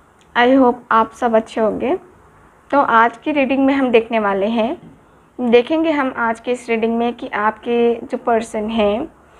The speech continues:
next फ़ोर्टी एट आवर्स की हम reading करेंगे। देखेंगे कि उनकी feelings क्या रहने वाली है in next forty-eight hours में, और, अ,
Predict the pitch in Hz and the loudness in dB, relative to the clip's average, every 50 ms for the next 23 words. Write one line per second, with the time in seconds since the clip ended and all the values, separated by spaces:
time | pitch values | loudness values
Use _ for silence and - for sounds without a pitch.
0 | - - - - 247 262 262 262 - - - 254 247 226 254 247 233 233 233 208 | -20 -20 -12 -4 -2 0 0 0 -2 -4 -2 -2 -2 2 2 2 2 4 4 2
1 | 214 220 - - 240 240 214 196 208 202 196 208 196 196 - 190 190 185 180 175 | 2 0 -2 -4 -4 -4 -2 0 -2 -2 -2 -2 -4 -4 -6 -8 -8 -8 -8 -8
2 | - - - 339 - _ _ _ _ _ _ _ - 220 233 233 - 262 269 269 | -6 -6 -6 -8 -10 _ _ _ _ _ _ _ 0 0 2 2 2 2 4 4
3 | 269 262 269 262 262 233 233 240 226 - 247 247 - - - 233 226 226 240 247 | 2 2 2 2 2 2 2 0 -2 -2 -4 -4 -4 -2 0 0 2 2 0 0
4 | - - - - 247 214 214 220 214 214 214 208 208 208 208 226 233 226 190 - | -4 -6 -2 0 2 4 4 2 2 2 0 0 2 0 0 0 0 -2 -2 -4
5 | 202 208 202 208 208 208 - - - 247 240 - 247 220 208 196 175 156 156 220 | -4 -2 -2 -2 -2 -4 -8 -8 -4 -4 -2 2 2 2 2 2 0 -2 -2 -4
6 | - - 202 208 226 277 - - - _ _ - - _ _ _ - - 208 202 | -6 -8 -6 -6 -4 -4 -6 -8 -14 _ _ -20 -20 _ _ _ -4 -2 0 0
7 | 196 196 190 196 190 - 190 190 185 180 180 175 165 180 185 214 - | 0 0 -2 -4 -4 -2 -2 -2 -2 -2 -2 -4 -6 -8 -10 -10 -12